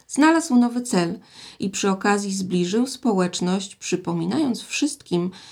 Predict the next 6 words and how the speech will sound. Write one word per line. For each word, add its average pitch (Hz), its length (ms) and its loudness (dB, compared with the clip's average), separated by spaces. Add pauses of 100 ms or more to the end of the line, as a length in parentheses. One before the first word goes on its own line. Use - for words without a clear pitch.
(180)
że 208 140 2
przy 196 240 -2
odrobinie 185 580 2
miłości 190 720 0
i 185 60 -4
troski 202 500 -2